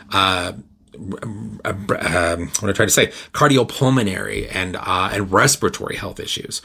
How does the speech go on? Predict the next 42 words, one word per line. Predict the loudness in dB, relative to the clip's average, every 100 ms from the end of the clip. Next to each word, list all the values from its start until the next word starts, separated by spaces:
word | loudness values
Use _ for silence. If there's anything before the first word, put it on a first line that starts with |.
| -12 -10 0
right? | 2 4
The | 2
idea | 2 0 2 4 4 2
or | 0
the | 0
belief | -2 -4 -4 -6
that | -8
because | -8 -6 -4
the | -6
plant | -2 -2 -2 -4 -12 -14 -20 -20 -8
has | 0 2 2 0 -6 -4
a | 0
lung | 4 6 4 4
shape | 2 2 0 -4
to | -2 0
its | 0
leaves | -2 0 2 0 0
or | 0
whatever, | 0 0 0 0
like, | 0 -2 -2
that, | -6 -2
that | -2 -2
would | 0
somehow | -2 0 -2
translate | 0 -2 -2 -2
to, | -2 0
like, | 0
"Oh, | 2 4
this | 4 4
will |
be | 0
beneficial | 0 0 -2 -4 -4
to | -2
the | -2
human | -2 -2 -4 -2
breathing | 2 2 2
system," | -2 -4 -4 -6
right? | -4
The | 0
respiratory | 0 0 -2 -6 -6
system, | -6 -6 -2
right? | -2